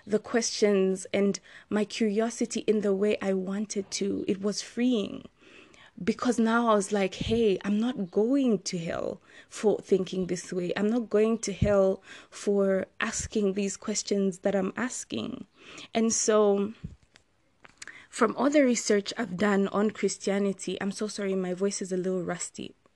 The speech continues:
<clears throat> We're burning some stuff yesterday, so the smoke is, like, irritating my throat right now. Um, so, the s-, research I've done so far has taught me two things, two major things about Christianity.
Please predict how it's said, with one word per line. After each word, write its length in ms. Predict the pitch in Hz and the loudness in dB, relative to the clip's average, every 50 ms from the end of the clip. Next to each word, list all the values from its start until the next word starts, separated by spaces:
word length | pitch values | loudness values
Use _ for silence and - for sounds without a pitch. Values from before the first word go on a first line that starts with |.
| - | -8
<clears throat> 320 | - - 214 214 214 185 165 - _ - - - - - - - - _ | -6 -2 0 2 2 2 0 -4 _ -20 -18 -18 -18 -18 -20 -20 -20 _
We're 140 | - 185 190 | 2 2 4
burning 400 | 175 170 190 196 208 214 220 208 | 4 4 4 6 6 6 6 4
some 220 | 196 - 175 170 170 | 2 -2 -6 -6 -6
stuff 280 | - - 127 170 - | -6 -8 -8 -6 -6
yesterday, 360 | 170 165 165 - - 175 170 | -6 -6 -6 -8 -10 -10 -10
so 160 | 156 - - 151 | -10 -10 -10 -10
the 80 | - | -8
smoke 360 | 170 - - 185 185 180 180 | -8 -6 -4 -4 -4 -4 -6
is, 140 | 196 175 - | -8 -10 -10
like, 160 | 180 175 - - | -10 -12 -8 -6
irritating 640 | - 196 190 190 185 - 196 - - - 202 196 - | -4 -4 -2 -4 -6 -10 -12 -14 -12 -10 -8 -8 -6
my 120 | - 190 | -6 -8
throat 340 | - - - 98 95 - - | -8 -6 -4 -4 -4 -4 -8
right 160 | 98 - - - - | -12 -14 -14 -16 -16
now. 160 | 190 190 190 - _ _ _ _ - - _ - - - - - _ _ _ _ _ - | -16 -16 -18 -20 _ _ _ _ -20 -20 _ -20 -20 -20 -20 -20 _ _ _ _ _ -2
Um, 600 | 208 214 208 208 202 196 185 180 - - 170 - - _ _ _ _ _ _ _ _ _ _ _ _ _ _ _ _ - - - _ _ _ | 0 0 2 2 2 2 2 0 -4 -8 -10 -12 -16 _ _ _ _ _ _ _ _ _ _ _ _ _ _ _ _ -20 -20 -20 _ _ _
so, 640 | - - - - - 240 233 220 214 196 190 190 - - 208 - - - - - - | -10 -6 -2 2 4 6 8 8 8 6 6 4 0 -4 -12 -16 -16 -14 -14 -14 -12
the 160 | - 190 190 220 | -4 -2 0 0
s-, 140 | 214 - 196 180 | 0 -2 -6 -4
research 460 | 185 247 294 294 - - 294 285 - - | 0 0 0 2 2 2 0 0 0 -4
I've 260 | - 196 175 170 165 - | -6 -6 -6 -8 -6 -4
done 460 | 202 196 202 190 180 175 175 190 - - | -2 0 0 0 -2 -4 -4 -8 -10 -14
so 320 | - - - - 185 185 | -16 -8 -4 -2 -2 -2
far 480 | 180 - - 190 185 175 175 175 180 196 - - - - - - - - | -2 -4 -6 -4 -4 -4 -6 -8 -8 -12 -16 -20 -18 -16 -16 -16 -10 -6
has 180 | - 233 220 - | -4 -4 -4 -4
taught 160 | - 277 - | -6 -2 0
me 100 | 254 240 | 0 0
two 300 | 240 - - - 277 277 | 0 0 0 0 0 0
things, 560 | - - 233 220 226 202 190 185 180 175 - | 0 -2 -2 0 2 2 2 0 -2 -4 -6
two 240 | - - - 220 208 | -6 -2 0 0 2
major 440 | 202 196 196 196 208 208 202 208 196 | 4 4 4 4 4 2 0 -2 -2
things 300 | 196 - 202 196 190 196 | 0 0 -2 0 -2 -2
about 280 | 185 180 190 190 - | -4 -4 -4 -6 -6
Christianity. 840 | - - 196 - - - 196 208 226 220 208 - - - - 196 196 | -6 -8 -8 -8 -8 -6 -4 -4 -4 -4 -6 -8 -8 -10 -10 -10 -10